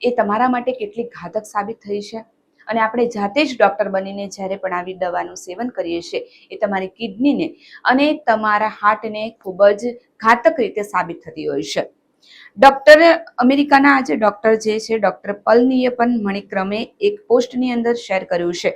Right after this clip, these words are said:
કે ડોલો છસો પચાસની તુલના Cadbury અને જેમ્સની સાથે કરી છે.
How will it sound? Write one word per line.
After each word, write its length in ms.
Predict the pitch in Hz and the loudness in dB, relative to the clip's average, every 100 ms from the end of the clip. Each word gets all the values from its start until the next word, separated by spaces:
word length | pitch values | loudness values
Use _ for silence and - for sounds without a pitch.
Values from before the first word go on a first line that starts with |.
| - - _ | -8 -20 _
કે 80 | 233 | 6
ડોલો 320 | 220 254 294 | 8 8 6
છસો 320 | 285 233 240 | 2 -2 -2
પચાસની 560 | 233 202 202 190 - 202 | -2 0 0 0 -6 -10
તુલના 440 | 196 190 196 202 185 | -6 -4 -4 -4 -6
Cadbury 320 | 175 190 196 | -4 0 0
અને 180 | 190 185 | -2 -4
જેમ્સની 400 | 190 185 - 233 | -6 -8 -8 -6
સાથે 300 | 165 160 165 | -6 -6 -8
કરી 240 | 160 160 | -8 -8
છે. 240 | - - | -8 -12